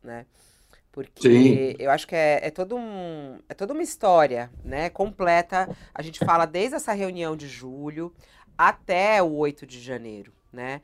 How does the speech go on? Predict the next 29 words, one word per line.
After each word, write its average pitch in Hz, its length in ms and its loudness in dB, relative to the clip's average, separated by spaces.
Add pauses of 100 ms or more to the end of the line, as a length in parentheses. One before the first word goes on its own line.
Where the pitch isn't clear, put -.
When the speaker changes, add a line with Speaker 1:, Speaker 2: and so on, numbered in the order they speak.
(340)
Speaker 1:
É, - 160 -10
até 185 280 -4
a 220 80 2
chegada 165 580 0
do 147 100 -14
oito 143 220 -6
de - 80 -16
janeiro. 135 380 -8
E 147 40 0
eu 156 80 4
acho 170 200 2
que - 80 -8
é 160 60 -2
isso 180 500 -8
o 147 60 -12
que 156 180 -10
a 143 40 -4
reportagem 139 540 -8
do 131 80 -8
Aguirre 123 320 -10
Talento 117 420 -16
traz, 135 560 -2 (300)
é, 123 220 -6
dentro 185 440 -2
das 165 200 -4
investigações 139 600 -8
da 127 60 -14
Polícia 120 320 -16
Federal. 131 460 -2